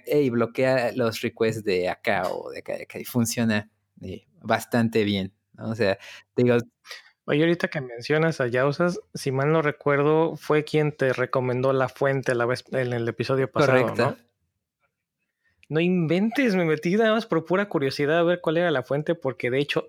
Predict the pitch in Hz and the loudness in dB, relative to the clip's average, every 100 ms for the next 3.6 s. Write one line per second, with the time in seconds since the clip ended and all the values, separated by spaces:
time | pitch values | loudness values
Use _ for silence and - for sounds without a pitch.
0 | - 170 262 - 190 175 147 - 156 156 | -4 -2 0 2 2 4 2 2 0 0
1 | - 127 139 143 147 151 147 - - 117 | -4 -2 0 0 0 0 -2 -4 -6 -6
2 | - 113 107 135 196 - _ _ _ 139 | -2 2 2 2 -2 -6 _ _ _ -6
3 | 123 123 131 135 139 | -4 -4 -4 -4 -4